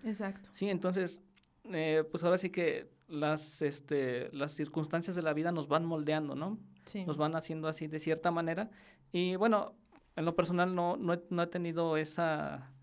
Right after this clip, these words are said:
Speaker 2: esa situación de que nos, como la que te pasó a ti.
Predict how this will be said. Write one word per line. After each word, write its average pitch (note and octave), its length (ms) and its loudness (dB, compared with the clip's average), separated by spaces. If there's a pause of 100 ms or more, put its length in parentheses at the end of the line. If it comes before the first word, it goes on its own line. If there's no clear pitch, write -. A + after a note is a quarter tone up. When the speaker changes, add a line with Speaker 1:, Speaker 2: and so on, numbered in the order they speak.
(120)
Speaker 2:
esa D3+ 220 -2
situación E3 580 0
de E3 160 0
que D3 200 -4
nos, C#3 320 -6 (340)
como D3 220 -4
la C#3 120 -2
que C#3+ 80 -12
te D3 100 -4
pasó D#3 240 -2
a E3+ 80 -2
ti. F#3 260 0